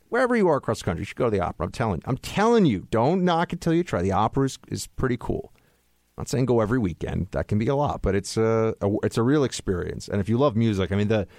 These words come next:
the pit, the orchestra that they have is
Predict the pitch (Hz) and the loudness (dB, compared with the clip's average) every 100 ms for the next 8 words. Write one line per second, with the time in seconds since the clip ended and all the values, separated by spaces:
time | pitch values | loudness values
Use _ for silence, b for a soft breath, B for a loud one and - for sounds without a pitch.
0 | b b b - 117 - 196 - 110 123 | b b b -4 -2 2 2 2 2 4
1 | 151 131 - 107 92 92 90 90 82 80 | 2 -2 -2 -2 0 0 0 2 0 -2
2 | 80 _ _ _ _ _ - 117 147 90 | -4 _ _ _ _ _ 0 2 2 0
3 | - | -6